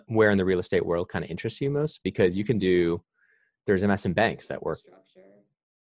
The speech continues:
Speaker 1: Yeah. I mean, there's investment banks that work in, in real estate, right? And types of transactions. There's, uh, there's private equity funds that put private equity real
Speaker 2: Right.
Speaker 1: estate, you know?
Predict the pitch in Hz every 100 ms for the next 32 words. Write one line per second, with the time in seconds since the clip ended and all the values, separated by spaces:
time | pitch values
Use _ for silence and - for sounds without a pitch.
0 | _ _ _ 104 117 101 95 101 92 101
1 | 101 - 87 92 92 - 82 78 80 -
2 | 78 78 - _ _ - 87 76 73 -
3 | - - - _ 90 80 - - 82 -
4 | - - - - - 78 78 73 82 78
5 | 80 73 69 - - _ _ _ _ -
6 | 71 - 98 82 90 98 82 - 65 65
7 | - - - - 80 80 82 71 67 -
8 | - - _ 87 151